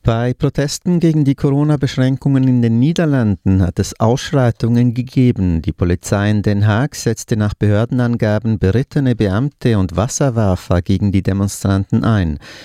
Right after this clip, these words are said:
Vierhundert Menschen seien festgenommen worden. Die Demonstranten protestierten unter anderem gegen die Abstandsregel von eins Komma fünf Metern.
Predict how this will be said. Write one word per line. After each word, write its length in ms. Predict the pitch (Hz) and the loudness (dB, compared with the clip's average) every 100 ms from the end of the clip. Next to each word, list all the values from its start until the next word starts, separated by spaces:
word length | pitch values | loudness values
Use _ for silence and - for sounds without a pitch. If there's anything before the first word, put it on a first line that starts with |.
| - | -20
Vierhundert 560 | - 127 139 135 117 - | -6 0 2 2 0 0
Menschen 440 | 107 127 - 101 | 0 -2 -2 0
seien 260 | 87 85 92 | 2 0 0
festgenommen 720 | - 131 - 127 120 123 120 | -2 -4 -4 -2 0 2 2
worden. 420 | 117 104 - 71 - - - - | 0 0 -2 -6 -8 -20 -14 -6
Die 60 | |
Demonstranten 760 | - 82 - - 82 104 - 123 | -2 -2 -2 0 0 -2 -4 -2
protestierten 680 | 120 113 - 107 107 - 107 | 0 -2 -2 0 0 0 0
unter 260 | 101 98 | 0 0
anderem 400 | 95 123 127 127 | 0 0 2 2
gegen 240 | 117 107 101 | 0 0 0
die 140 | - | 0
Abstandsregel 960 | 127 - - 117 107 127 120 107 90 78 | -2 -2 -2 0 0 0 0 2 0 0
von 260 | 85 82 | 0 0
eins 340 | - 87 90 - | 0 0 0 -2
Komma 220 | 110 113 | 0 0
fünf 360 | - 104 107 - | 0 0 0 0
Metern. 560 | 101 104 110 92 78 | 0 0 0 0 -2